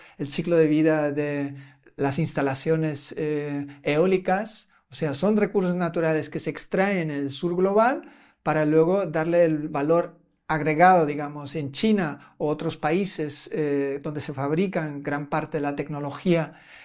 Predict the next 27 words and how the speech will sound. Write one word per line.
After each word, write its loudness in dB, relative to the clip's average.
em, -2
de 2
las 0
energías 0
renovables, 2
para 2
luego 2
traer 2
la, -4
las -2
tecnologías, 0
instalarlas, -2
eh, 2
con -4
grandes 2
megaproyectos 2
que -2
a 0
su -6
vez 0
expulsan -4
a -4
la -2
población -2
rural 2
o -4
destruyen 2